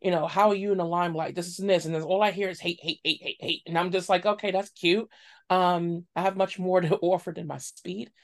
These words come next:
or my lack of speed. I have a story to tell. Um, and my story does not necessarily amplify me. You know, my, my story was a gateway of, "Hi, here's my introduction. This is who I am. This is what I'm about.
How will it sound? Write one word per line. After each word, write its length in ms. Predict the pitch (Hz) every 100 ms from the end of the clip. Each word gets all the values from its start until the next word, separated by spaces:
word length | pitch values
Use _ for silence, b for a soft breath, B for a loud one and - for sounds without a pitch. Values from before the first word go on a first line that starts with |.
| B B
or 180 | 151 180
my 140 | 170
lack 240 | 170 226 -
of 100 | 156
speed. 440 | - - - - -
I 140 | 143
have 220 | 147 170 170
a 60 |
story 300 | 175 196 220
to 80 | 175
tell. 400 | - - - 160 _ _ _ _
Um, 340 | 170 170 165 160
and 100 | 165
my 100 | 165
story 400 | - 208 196 175
does 340 | 156 175 175
not 500 | 170 180 185 165 - - _ _
necessarily 1000 | 170 170 208 202 - 165 165 160 160 - _ -
amplify 480 | 208 - - 170
me. 400 | 165 214 349 - _ _ _ _ _ _ _ -
You 120 | 175
know, 220 | 180 175
my, 200 | 170 170
my 140 | 185
story 600 | 214 - 285 202 156 233 262 _ _ _ _ _ -
was 400 | 165 156 220 202
a 60 |
gateway 520 | 180 240 302 196 175 180
of, 200 | 180 170 -
"Hi, 480 | 254 254 185 190
here's 200 | 190 208
my 140 | 180 160
introduction. 720 | 175 160 180 175 - 151 156 _ _ -
This 120 | 170
is 100 | 170
who 120 | 196
I 100 | 160
am. 260 | 143 165 127 - _ _ _ -
This 120 | 156
is 60 | 175
what 120 | 160
I'm 120 | 147
about. 440 | 143 160 160 165